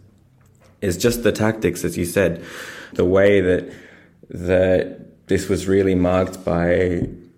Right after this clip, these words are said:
almost a classic style human wave, tank wave, armored vehicle wave, with very little intelligence, very little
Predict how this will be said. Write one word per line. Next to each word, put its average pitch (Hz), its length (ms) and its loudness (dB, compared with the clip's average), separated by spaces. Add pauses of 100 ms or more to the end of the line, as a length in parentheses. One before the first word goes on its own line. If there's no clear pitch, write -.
(160)
almost 98 500 -2
a - 40 -6
classic 98 640 -2
style 90 520 0
human 101 520 0
wave, 90 540 0
tank 95 460 -2
wave, 90 580 0
armored 95 320 -2
vehicle 92 560 -2
wave, 87 560 0 (140)
with 95 220 -6
very 101 300 4
little 92 640 -2
intelligence, 92 1040 -2
very 92 380 0
little 90 460 -4